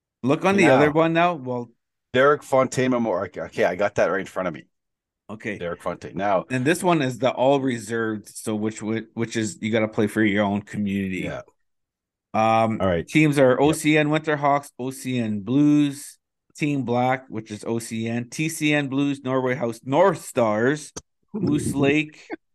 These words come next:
Speaker 1: uh, Shoal Lake, Swampy Lakers, Cross Lake Red Wings, Cross Lake Selects, and Shemawawin Hawks.
Speaker 2: Shemawawin.
Speaker 1: So who would you pick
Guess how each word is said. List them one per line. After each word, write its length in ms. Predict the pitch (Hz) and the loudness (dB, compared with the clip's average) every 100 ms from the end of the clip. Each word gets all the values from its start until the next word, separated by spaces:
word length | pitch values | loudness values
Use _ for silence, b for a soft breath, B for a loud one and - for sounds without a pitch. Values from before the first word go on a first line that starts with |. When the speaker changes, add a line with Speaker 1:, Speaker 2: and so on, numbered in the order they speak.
| _ _ _ _ _ _ _ _ - | _ _ _ _ _ _ _ _ -10
Speaker 1:
uh, 220 | 113 107 | -6 -4
Shoal 540 | 107 - 143 139 143 | -6 -2 2 2 2
Lake, 360 | 139 135 135 - | 2 2 0 -6
Swampy 520 | - 120 120 135 143 | -14 -4 -2 -2 -4
Lakers, 520 | 135 139 131 143 139 | -4 -4 -4 -6 -6
Cross 400 | - - 127 131 | -6 -2 -2 0
Lake 180 | 135 131 | 0 0
Red 220 | 123 117 117 | 0 0 0
Wings, 440 | 127 127 123 - | -4 -6 -8 -12
Cross 440 | - 117 117 - _ - | -4 -4 -4 -8 _ -4
Lake 180 | 113 | -4
Selects, 600 | 110 110 107 110 120 - - | -4 -4 0 2 0 -4 -14
and 380 | - 107 107 104 - _ _ _ _ _ _ _ | -6 -2 -2 -4 -8 _ _ _ _ _ _ _
Shemawawin 1200 | - - 123 113 120 117 101 110 104 101 92 104 _ _ _ _ - | -6 0 2 4 2 2 0 -2 -2 -4 -6 -12 _ _ _ _ -8
Hawks. 560 | - - - - - 87 | -8 -8 -14 -18 -18 -16
Speaker 2:
Shemawawin. 480 | 85 82 58 52 - _ _ _ _ | -12 -10 -12 -14 -20 _ _ _ _
Speaker 1:
So 200 | - 120 | -2 2
who 140 | 120 131 | 6 6
would 160 | 160 151 | 6 6
you 100 | 160 | 0
pick 380 | 160 147 - | 2 0 0